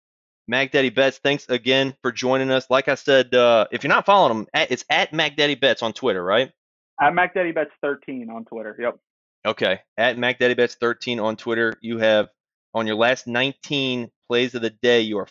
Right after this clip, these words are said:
Speaker 1: fourteen, four, and one. And it sounds like you're also, uh, you're doing a little March Madness bracket this year, right?
Speaker 2: Yep. I'm, uh, I'm trying to get some interest in the March Madness bracket. Uh, we'll see how many people we get. Uh, I think I've had a couple reach out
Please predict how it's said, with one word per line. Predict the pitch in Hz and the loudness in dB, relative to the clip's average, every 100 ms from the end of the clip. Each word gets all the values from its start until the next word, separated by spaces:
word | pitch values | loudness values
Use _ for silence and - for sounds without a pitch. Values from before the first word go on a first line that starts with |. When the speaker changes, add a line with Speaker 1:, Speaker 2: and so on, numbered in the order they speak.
| _ | _
Speaker 1:
fourteen, | 135 143 - 147 135 131 127 _ _ - | -10 -10 -10 -8 -8 -8 -12 _ _ -12
four, | 127 123 120 - _ _ | -6 -4 -4 -6 _ _
and | 107 101 98 | -8 -6 -4
one. | 110 117 117 104 _ - | 0 2 0 -2 _ -8
And | 113 | -6
it | |
sounds | - 240 | -2 0
like | 220 202 | 0 0
you're | 180 | 2
also, | 196 - 190 165 | 2 2 0 2
uh, | 156 143 127 110 98 - | 4 6 6 4 2 -4
you're | 123 | -8
doing | 127 165 | -4 -2
a | |
little | 156 147 | 0 0
March | 151 - | 0 0
Madness | 151 139 | -4 -2
bracket | 135 226 - - | 0 0 -2 -8
this | 107 - | -10 -8
year, | 107 95 | -6 0
right? | 117 220 _ _ _ _ _ _ _ _ _ | 0 -2 _ _ _ _ _ _ _ _ _
Speaker 2:
Yep. | 147 185 - | 2 2 2
I'm, | 143 156 151 | -2 -2 0
uh, | 147 143 139 135 | 0 2 2 -2
I'm | 151 | -6
trying | - 190 | -2 0
to | 196 | 0
get | 190 180 - | -6 -8 -10
some | 175 | -12
interest | 175 175 185 - | -10 -10 -12 -12
in | 160 | -12
the | 151 139 131 147 | -8 -8 -8 -8
March | 139 - | -8 -8
Madness | 135 131 131 - | -8 -8 -10 -8
bracket. | 123 123 123 _ | -8 -8 -14 _
Uh, | 143 131 123 117 _ _ _ _ - | -8 -4 -4 -8 _ _ _ _ -8
we'll | 185 | -2
see | 220 | 0
how | |
many | 196 175 | 2 0
people | 196 180 151 | 0 -2 -2
we | 143 | 0
get. | 135 131 - | 0 0 -2
Uh, | - | -4
I | 135 131 131 139 113 | -2 -2 -2 -4 -4
think | 165 | -2
I've | 151 | 0
had | 143 | 0
a | 123 | -2
couple | - 127 127 | -4 -4 -4
reach | 123 117 | -8 -4
out | 120 113 | -2 -2